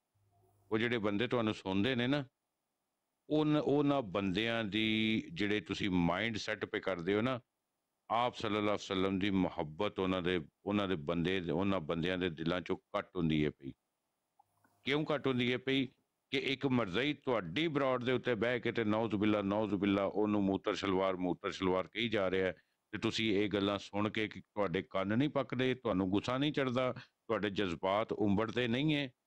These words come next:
ਇਹੋ ਜਿਹੀ ਚੀਜ਼ ਚਾਹੁੰਦੇ ਨੇ ਕਿ ਇਹ ਚੀਜ਼ ਕਰਵਾਈ ਜਾਏ, ਤੇ ਤੁਸੀਂ ਸਹੂਲਤਕਾਰ ਹੋ, ਤੁਸੀਂ ਮੁਨਾਫਕ ਕੰਜਰ ਹੋ।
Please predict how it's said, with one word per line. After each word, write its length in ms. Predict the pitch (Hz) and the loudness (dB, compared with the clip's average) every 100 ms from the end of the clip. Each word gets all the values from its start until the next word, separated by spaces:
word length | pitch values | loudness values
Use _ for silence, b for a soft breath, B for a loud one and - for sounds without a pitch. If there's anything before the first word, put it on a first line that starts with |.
| _ _ _ _ _ _ _ _ _ _ - | _ _ _ _ _ _ _ _ _ _ -8
ਇਹੋ 100 | 135 | -4
ਜਿਹੀ 160 | 147 135 | -2 -2
ਚੀਜ਼ 240 | 113 113 | -2 -4
ਚਾਹੁੰਦੇ 340 | 95 110 110 101 | -2 -2 0 0
ਨੇ 160 | 80 67 _ _ _ _ _ _ _ _ _ | -2 -6 _ _ _ _ _ _ _ _ _
ਕਿ 60 | 123 | -4
ਇਹ 180 | 117 | -2
ਚੀਜ਼ 280 | 117 117 107 | -2 -2 -4
ਕਰਵਾਈ 460 | - 107 101 98 104 | -2 0 0 0 0
ਜਾਏ, 320 | 92 82 69 - _ _ _ _ _ _ - - | 0 0 0 -6 _ _ _ _ _ _ -20 -12
ਤੇ 80 | 107 | -6
ਤੁਸੀਂ 280 | 104 117 135 | -4 -2 -2
ਸਹੂਲਤਕਾਰ 840 | - 117 98 95 113 - 110 110 | -2 0 2 2 0 -2 -2 0
ਹੋ, 120 | 104 | 0
ਤੁਸੀਂ 340 | 98 104 104 117 | 0 -2 -2 0
ਮੁਨਾਫਕ 640 | 101 92 107 110 120 98 | 2 2 0 -2 -6 -6
ਕੰਜਰ 480 | 104 120 120 123 113 | -6 0 2 2 2
ਹੋ। 160 | 90 | 0